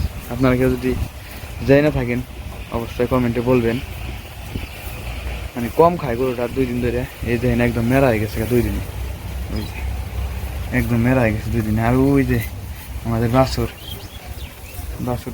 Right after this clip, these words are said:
তাও ওর বয়স হইলো তেইশ দিন, আজকে যে তেইশ দিন হইলো ওর বয়স। আর এই যে আমাকে কালো, কালো কি খবর? কালো খাও নাকি তুমি? কালো আবার বিকেলে একটু কমই খায়।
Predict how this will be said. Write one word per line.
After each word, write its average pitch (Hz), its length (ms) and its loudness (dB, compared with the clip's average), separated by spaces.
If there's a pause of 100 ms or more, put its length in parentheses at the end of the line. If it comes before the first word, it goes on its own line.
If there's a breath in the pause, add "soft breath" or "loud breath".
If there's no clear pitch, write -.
তাও 139 140 2 (300)
ওর 123 180 2
বয়স 135 300 6
হইলো 135 180 2 (720)
তেইশ 165 200 10 (100)
দিন, 131 120 0 (440)
আজকে - 200 -2 (100)
যে 120 140 2
তেইশ 147 240 8
দিন 120 140 4
হইলো 117 180 -2
ওর 107 120 6
বয়স। 113 240 4 (2500)
আর 113 80 0 (100)
এই 123 160 6
যে 120 100 0
আমাকে 113 220 -2 (260)
কালো, 123 220 4 (760)
কালো 147 220 8
কি 165 140 4
খবর? 170 300 8 (600)
কালো 139 200 4 (180)
খাও 156 200 2
নাকি 170 220 4
তুমি? 147 160 2 (1700)
কালো 135 280 6
আবার 120 200 0 (400)
বিকেলে 135 380 4
একটু - 260 -8
কমই 156 300 4
খায়। - 160 -2